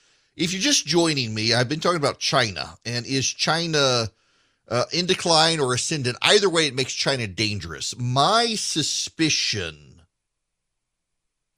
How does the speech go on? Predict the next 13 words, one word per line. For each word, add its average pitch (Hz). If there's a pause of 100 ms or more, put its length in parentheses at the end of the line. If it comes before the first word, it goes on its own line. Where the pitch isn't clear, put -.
(480)
is 123 (100)
I'm 165
in 156
the 120
decline 98
camp. 78 (2750)
Uh, 107
I 120
don't 165
think -
China 131
would 110
be 113